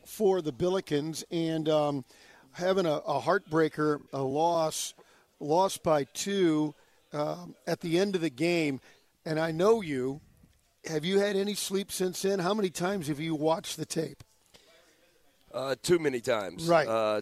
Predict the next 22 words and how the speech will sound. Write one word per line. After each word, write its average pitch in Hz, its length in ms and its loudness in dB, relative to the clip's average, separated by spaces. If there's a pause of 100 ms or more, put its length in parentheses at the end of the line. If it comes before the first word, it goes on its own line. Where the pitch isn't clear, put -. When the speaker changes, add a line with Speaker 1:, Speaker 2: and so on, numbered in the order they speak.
Speaker 2:
to 131 100 -2
the 117 80 -2
point 123 380 -4
you, 113 140 -6
you 113 200 -8
watch 123 240 -2
it 117 60 -10
so 120 180 -2
much, 113 240 -4
it 104 80 -12
just, 107 240 -8 (840)
you 104 140 -2
know, 98 600 -6 (280)
um, 92 360 -12 (1400)
it, 104 120 -8
you 110 120 -8
get 117 160 -2
more 113 400 0 (500)
upset 110 380 4
watching 107 420 4
it. 98 140 2 (180)
Um, 101 580 0